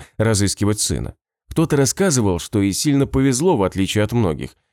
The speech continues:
и она его нашла в одном из аулов, где он находился в сарае. Повезло снова, когда его отпустили без выкупа, и что им встретились люди, которые бесплатно помогли добраться до Осетии,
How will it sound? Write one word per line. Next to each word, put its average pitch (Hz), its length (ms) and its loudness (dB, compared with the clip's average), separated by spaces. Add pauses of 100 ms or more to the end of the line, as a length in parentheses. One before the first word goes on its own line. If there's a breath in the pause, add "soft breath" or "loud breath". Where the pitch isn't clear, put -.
и - 80 -6
она 98 220 0
его 143 220 2
нашла 135 380 0
в 104 60 2
одном 117 280 2
из 110 100 0
аулов, 113 380 0
где 87 160 -2
он 120 160 2
находился 92 520 -2
в - 60 -8
сарае. 90 420 -2 (360)
Повезло 143 400 2
снова, 185 400 0
когда 143 300 -2
его 160 280 2
отпустили 147 520 0
без 143 240 0
выкупа, - 500 -2 (340 soft breath)
и 90 100 -2
что - 200 -2
им 131 120 2
встретились 110 600 0
люди, 123 260 0
которые 101 420 0
бесплатно 123 540 -2
помогли 92 360 0
добраться 101 440 0
до 107 140 2
Осетии, 104 520 0